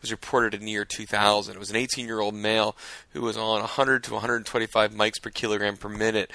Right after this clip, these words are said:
of propofol in the I C U after the patient was involved in a motor vehicle crash. The patient developed elevated, uh, creatinine kinase levels on day three.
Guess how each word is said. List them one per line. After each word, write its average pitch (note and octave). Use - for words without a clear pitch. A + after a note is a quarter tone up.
of -
propofol G#2+
in G#2
the G#2
I G#2
C -
U B2
after B2+
the -
patient A#2
was A2
involved G#2
in G#2
a -
motor G2
vehicle A#2+
crash. G2
The -
patient -
developed A2+
elevated, A2
uh, G2+
creatinine G#2
kinase C3
levels A#2+
on G#2+
day G#2
three. C#3